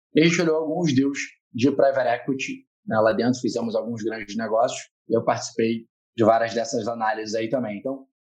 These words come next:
no Gera, o chapéu foi muito de investidor durante um bom tempo. Então, e, e aí parte desse meu processo dentro do Gera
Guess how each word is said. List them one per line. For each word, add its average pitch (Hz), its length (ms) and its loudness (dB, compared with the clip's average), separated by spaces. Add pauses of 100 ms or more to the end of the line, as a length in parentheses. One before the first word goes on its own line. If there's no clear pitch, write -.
(140)
no 151 160 4
Gera, 143 260 2
o 151 40 -6
chapéu 147 320 -6
foi 135 120 -4
muito 139 200 2
de 139 160 -4
investidor 135 540 -4 (140)
durante 113 300 -8
um 107 40 0
bom 120 200 2
tempo. 101 240 -2 (180)
Então, 156 300 4
e, 151 200 -4
e 147 40 0
aí 147 200 0
parte 156 360 0
desse 131 220 -2
meu 127 80 -2
processo 127 320 -6
dentro 131 160 -2
do 120 100 0
Gera 123 360 0